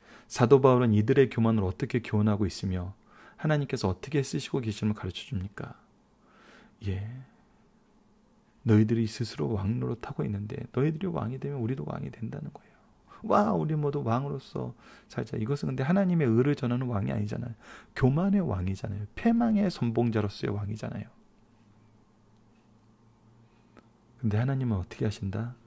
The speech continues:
교만한 삶을 살게 하신다. 끄트머리에 두시고 고난 가운데서도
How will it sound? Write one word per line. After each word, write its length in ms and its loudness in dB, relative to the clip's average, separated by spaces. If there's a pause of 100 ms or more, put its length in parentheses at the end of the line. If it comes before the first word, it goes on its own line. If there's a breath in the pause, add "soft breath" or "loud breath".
교만한 460 2
삶을 300 -4
살게 280 -8
하신다. 500 -10 (340 loud breath)
끄트머리에 760 2
두시고 500 -12 (920 loud breath)
고난 520 2
가운데서도 800 -8